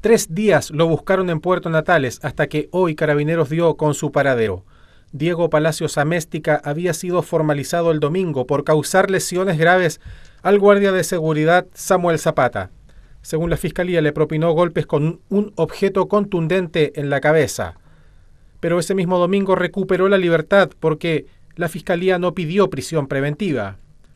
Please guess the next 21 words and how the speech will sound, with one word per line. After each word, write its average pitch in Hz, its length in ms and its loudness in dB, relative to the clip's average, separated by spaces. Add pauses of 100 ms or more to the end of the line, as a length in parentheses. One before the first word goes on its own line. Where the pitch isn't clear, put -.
(500)
El 147 100 -2
lunes, 180 480 0 (100)
Samuel 185 380 -4
Zapata 180 420 -2
murió 170 680 0
en 175 120 -4
el 180 60 0
Hospital 160 400 -2
Clínico 170 460 0
de 151 80 4
Punta 160 320 2
Arenas. 107 480 -2 (420)
Y 180 60 0
desde 180 200 2
entonces, 170 540 0
ambas 185 300 -2
policías 165 640 -2 (340)
buscaban 190 600 2
a 160 100 -2
Palacios 170 460 0
Améstica, 156 640 -2